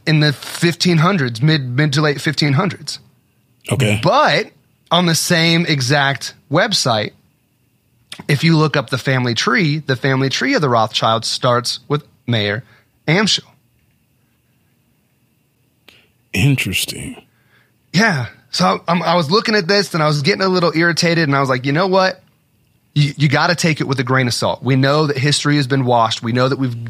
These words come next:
Speaker 1: we're just getting bits of information." So it is possible that the Rothschild dynasty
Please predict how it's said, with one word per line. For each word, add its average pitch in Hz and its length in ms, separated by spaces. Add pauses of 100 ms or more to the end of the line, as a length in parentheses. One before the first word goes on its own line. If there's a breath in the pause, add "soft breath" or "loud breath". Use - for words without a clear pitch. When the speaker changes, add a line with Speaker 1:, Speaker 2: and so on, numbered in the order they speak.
(160)
Speaker 1:
we're 135 100
just 131 240
getting 127 260
bits 120 200
of 113 80
information." 107 600 (580 loud breath)
So 127 460 (420)
it 185 260
is 254 300
possible 202 760 (160)
that 143 120
the 156 100
Rothschild 165 680
dynasty 151 500